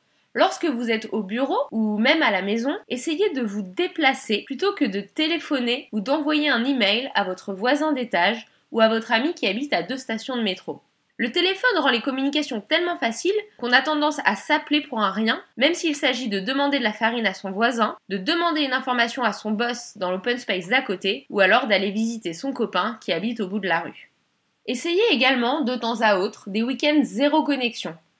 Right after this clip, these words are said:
Et si ça vous angoisse d'avance, que vous avez peur qu'on vous appelle et que vous ne puissiez pas répondre, que vous avez peur qu'on vous oublie, que vous avez peur de manquer un événement hyper important,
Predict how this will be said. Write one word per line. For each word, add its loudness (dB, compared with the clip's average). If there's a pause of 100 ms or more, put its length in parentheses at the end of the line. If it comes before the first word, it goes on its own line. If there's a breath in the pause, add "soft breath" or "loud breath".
(100)
Et -2
si 0
ça 4
vous 0
angoisse 0
d'avance, 0
que -4
vous -4
avez 2
peur 4
qu'on 0
vous 2
appelle 4
et -2
que -12
vous -4
ne -6
puissiez -12
pas 2
répondre, -2
que -6
vous -4
avez 0
peur 2
qu'on -6
vous -6
oublie, 2 (240 loud breath)
que -8
vous -6
avez 0
peur 4
de -4
manquer 0
un 0
événement 0
hyper -2
important, 0